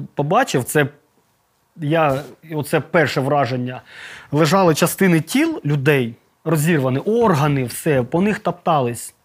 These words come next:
ногами. Якісь мужики, баби, малолетки якісь,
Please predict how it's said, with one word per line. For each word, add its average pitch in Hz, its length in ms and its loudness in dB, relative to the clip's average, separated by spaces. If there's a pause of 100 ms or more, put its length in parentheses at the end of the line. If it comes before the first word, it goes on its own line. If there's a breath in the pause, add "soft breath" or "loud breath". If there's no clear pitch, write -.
ногами. 143 560 0 (1000 loud breath)
Якісь 160 420 0
мужики, 190 500 2
баби, 143 520 4
малолетки 170 640 2
якісь, 139 420 0